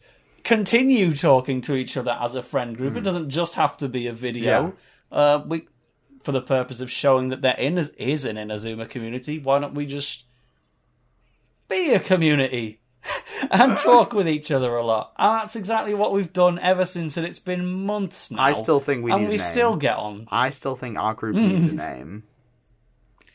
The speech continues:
Speaker 1: No, we've got the name of the Inner Tubers. What we
Speaker 2: That's
Speaker 1: need is a mascot. We need
Speaker 2: Nah.
Speaker 1: somebody to draw.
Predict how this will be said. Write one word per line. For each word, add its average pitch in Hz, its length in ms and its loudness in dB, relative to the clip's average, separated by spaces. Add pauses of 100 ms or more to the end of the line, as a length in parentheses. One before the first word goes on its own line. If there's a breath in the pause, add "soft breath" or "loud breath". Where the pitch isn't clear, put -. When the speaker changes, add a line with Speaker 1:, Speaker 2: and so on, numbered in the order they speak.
(220 soft breath)
Speaker 1:
No, 143 240 2
we've 165 220 0
got 247 240 0
the 226 100 -2
name 165 280 0
of 139 160 0
the 143 140 -2
Inner 131 200 -2
Tubers. 113 460 -6
What - 160 0
we - 100 0
Speaker 2:
That's 202 80 -2
Speaker 1:
need 214 200 -4
is 175 100 -2
a 185 100 2
mascot. 143 760 -4 (400 soft breath)
We 147 160 0
need 185 200 0
Speaker 2:
Nah. 214 80 -2
Speaker 1:
somebody 208 420 2
to 190 120 -4
draw. 117 680 -6